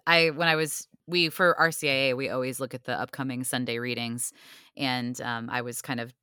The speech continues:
talking about the, the passage that we had yesterday and just where it is in Mark's gospel, you know, we, it's getting, Mark's got sixteen chapters and it was, like, chapter twelve. Um, so we are getting close to this end, you know, and Jesus is the end of his mission,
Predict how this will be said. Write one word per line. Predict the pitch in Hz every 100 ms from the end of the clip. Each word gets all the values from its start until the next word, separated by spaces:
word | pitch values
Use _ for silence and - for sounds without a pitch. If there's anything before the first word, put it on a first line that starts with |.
| -
talking | 127 117 113
about | 120 113 113
the, | 117 110 113
the | 131
passage | 127 127 123 -
that | -
we | 123
had | 127 123
yesterday | 123 - 117 120 120
and | 123
just | 139 131 - - - _ -
where | 165
it | 151
is | 151
in | 143
Mark's | 139 131 -
gospel, | - 170 - 143 127 127 -
you | 143
know, | 131 127
we, | 139 131 127 _ -
it's | 127 -
getting, | - 170 156 131
Mark's | 175 165 -
got | 156 -
sixteen | - 196 - 190
chapters | 175 170 - 175 165
and | 147
it | 98
was, | 123
like, | 131 123
chapter | 135 - 127
twelve. | - 160 156 151 143 - - - -
Um, | 135 135
so | 175
we | 175
are | 170
getting | 175 170
close | - 165 160 -
to | - 202
this | 160 151 -
end, | 135 156 147 131 131
you | 131
know, | 131
and | 127 127
Jesus | 135 135 -
is | 123
the | 127
end | 135 131
of | 131
his | 120
mission, | 151 151 - 139 135 135